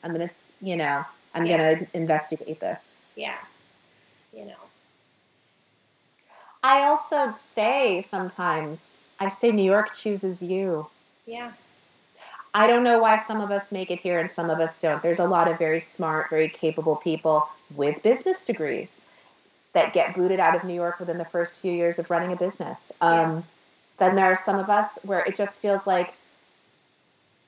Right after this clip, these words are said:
Speaker 1: every three blocks we turn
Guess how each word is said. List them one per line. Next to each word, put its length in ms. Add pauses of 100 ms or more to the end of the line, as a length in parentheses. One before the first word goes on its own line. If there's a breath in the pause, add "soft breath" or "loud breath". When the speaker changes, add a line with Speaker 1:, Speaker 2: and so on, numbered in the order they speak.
(380)
Speaker 1:
every 360
three 400
blocks 560
we 120
turn 680